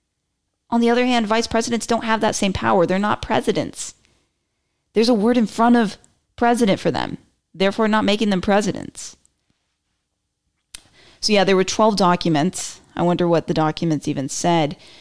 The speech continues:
And they were marked as classified. They were in Pence's home in, uh, Indiana, and they've been turned over to the F B I. <laughs>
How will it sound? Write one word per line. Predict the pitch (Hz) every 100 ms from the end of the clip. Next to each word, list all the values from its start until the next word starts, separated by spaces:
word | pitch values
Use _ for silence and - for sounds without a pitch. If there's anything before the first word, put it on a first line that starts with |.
| -
And | 185 190
they |
were | 190
marked | 185 175 180
as | 247
classified. | - 180 175 - 180 170
They |
were | 170 170
in | 180 175
Pence's | 175 180 214
home | 196 160
in, | 180 180 196 - - - -
uh, | 190 185 180
Indiana, | 185 196 220 185 151 214 - _ -
and | 190 185 180
they've | 180
been | 180
turned | 180 180
over | 175 170
to | 175 180
the | 175
F | 165
B | 196 180
I. | 139 139 - _ _ _ _ _ _
<laughs> | -